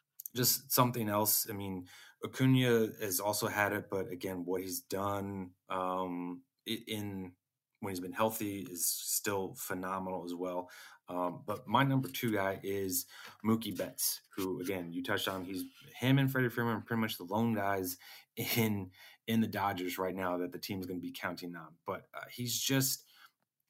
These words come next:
I don't know if he's kind of gone, if he's like the outfield version of Trey Turner, where he just,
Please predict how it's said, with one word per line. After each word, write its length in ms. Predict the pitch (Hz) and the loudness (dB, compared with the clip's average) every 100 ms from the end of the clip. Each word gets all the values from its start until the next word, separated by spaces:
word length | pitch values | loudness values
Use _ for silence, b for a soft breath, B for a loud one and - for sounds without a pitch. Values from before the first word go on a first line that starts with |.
| _ _ _ _ _ _ - | _ _ _ _ _ _ 0
I 80 | 143 | 4
don't 200 | 160 120 | 4 4
know 200 | 127 131 | 6 6
if 80 | 131 | 4
he's 180 | 117 | 0
kind 220 | - 123 107 | 0 0 0
of 100 | 92 | 2
gone, 500 | 98 107 113 110 104 | 2 4 2 0 -4
if 320 | - - 107 | -12 -10 -8
he's 180 | 107 107 | -4 -2
like 200 | 107 92 | -2 -2
the 120 | 92 | -4
outfield 420 | 95 101 - 107 90 | -2 -2 -2 -4 0
version 340 | 98 98 101 | 0 0 -2
of 340 | 90 - - - | -4 -6 -8 -10
Trey 240 | - 104 | -6 -4
Turner, 440 | 90 - 101 104 95 | -4 -6 -2 0 0
where 240 | 92 90 | -2 -2
he 140 | 92 | -6
just, 360 | 92 98 92 | -6 -4 -4